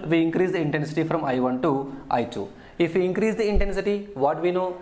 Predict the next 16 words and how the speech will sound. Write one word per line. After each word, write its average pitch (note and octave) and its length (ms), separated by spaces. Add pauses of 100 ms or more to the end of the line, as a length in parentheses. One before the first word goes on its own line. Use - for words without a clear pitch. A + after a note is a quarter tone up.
(160)
here, D3+ 140
intensity D3+ 580
increased F3 440
means F3 240 (240)
number C3 280
of D3+ 160
photons D3+ 360
will D3+ 120
be C#3+ 120
increased, G#2+ 460 (440)
but - 580
no C#3 280
energy C3+ 440
of, C#3 220
uh, B2+ 240 (260)
electron, B2 520